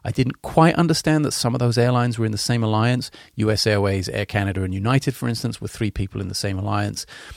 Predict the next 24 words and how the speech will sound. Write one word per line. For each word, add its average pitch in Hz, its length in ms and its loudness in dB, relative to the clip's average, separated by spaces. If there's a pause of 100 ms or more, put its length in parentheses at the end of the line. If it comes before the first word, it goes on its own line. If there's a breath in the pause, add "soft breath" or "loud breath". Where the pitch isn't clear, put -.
(140 loud breath)
I - 40 -8
should 104 200 0
have 92 80 -2
just - 200 -2
used 98 160 -4
one 110 240 2
card 98 380 0
with 92 100 -6
the - 80 -14
three 98 260 -4
airlines 92 420 -6
instead 95 320 -4
of 87 140 -8
showing 98 280 -2
the 95 60 -8
different 101 360 -4
card 92 260 -2
each 92 180 -8
time 90 200 -4
I 85 40 -4
flew 147 320 4 (180)
each 98 200 -6
airline. 82 380 -2
So - 220 0